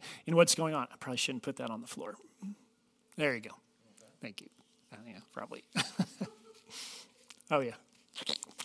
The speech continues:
So, uh, <laughs>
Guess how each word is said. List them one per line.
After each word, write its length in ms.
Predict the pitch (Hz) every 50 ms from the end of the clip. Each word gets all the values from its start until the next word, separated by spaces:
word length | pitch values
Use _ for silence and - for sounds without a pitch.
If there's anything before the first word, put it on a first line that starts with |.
| - - - - - - - - - _ _ _ _ _ _ - - - - - - - - -
So, 240 | - - 208 165 - - - - - - 392 - - - - - - - - - - - -
uh, 440 | 165 147 143 143 139 139 131 120 -
<laughs> 40 | -